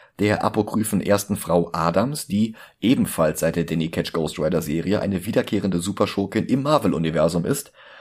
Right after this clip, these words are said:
und mit der Blackout auch immer wieder zusammenarbeitet.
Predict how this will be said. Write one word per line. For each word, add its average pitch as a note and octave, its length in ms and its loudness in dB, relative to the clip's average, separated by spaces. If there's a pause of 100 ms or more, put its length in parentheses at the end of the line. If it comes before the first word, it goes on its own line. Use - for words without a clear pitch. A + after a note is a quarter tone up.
(220)
und G2 140 -4
mit A2 140 0
der A2+ 100 2
Blackout G2+ 480 4
auch G#2 120 -6
immer G#2+ 240 2
wieder F2 180 0
zusammenarbeitet. - 960 -2